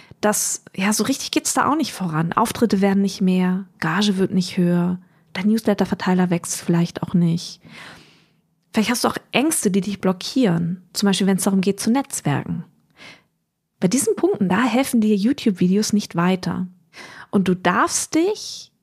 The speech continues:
nach jemandem umgucken, der dich dabei unterstützt, zu wachsen, also diese Herausforderung zu überwinden. Wir steigen mal in die drei Fragen ein.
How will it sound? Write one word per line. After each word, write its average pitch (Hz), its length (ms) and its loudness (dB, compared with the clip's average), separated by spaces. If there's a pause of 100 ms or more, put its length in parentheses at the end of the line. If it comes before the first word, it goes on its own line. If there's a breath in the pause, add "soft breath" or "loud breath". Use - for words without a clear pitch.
(220)
nach 190 140 2
jemandem 208 540 2
umgucken, 240 600 0
der 202 120 0
dich - 140 -4
dabei 190 240 2
unterstützt, 196 800 -2 (140)
zu 165 300 0
wachsen, 175 560 0
also 175 300 0
diese 175 240 2
Herausforderung 175 1200 0
zu - 140 -14
überwinden. 165 640 0 (2250 loud breath)
Wir 254 100 4
steigen 339 320 0
mal 370 140 2
in 262 80 2
die 247 100 2
drei 208 220 0
Fragen 175 480 0
ein. - 520 -4